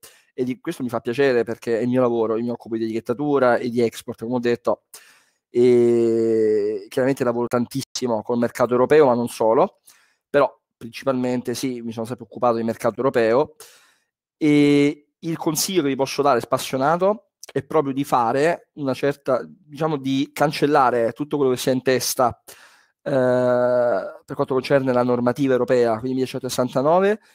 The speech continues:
e, diciamo, riformattare, riassestare il tutto e dedicarsi completamente allo studio della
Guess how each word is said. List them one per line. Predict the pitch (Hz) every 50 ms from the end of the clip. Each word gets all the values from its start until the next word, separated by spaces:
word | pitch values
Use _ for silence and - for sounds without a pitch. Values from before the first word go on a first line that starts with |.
| _ _
e, | _ - 139
diciamo, | 131 123 170 165 156 143 139 - -
riformattare, | - 143 139 160 170 - 156 156 147 147 147 143 - - 127 113 110 110 117 117
riassestare | 120 127 131 131 - - 143 139 - - 156 139 143
il | 147 147 -
tutto | - 175 175 - _ 170
e | 139
dedicarsi | 123 127 120 123 - 131 127 - - 139
completamente | 123 120 - 131 131 131 135 139 147 143 - 131 117 - _ _ _ _ _ _ _ _
allo | - 147 143 139
studio | - - - - 175 165 156 151 143 156 151 151 156 - 135
della | 131 131 131 127 127 127 127 127 127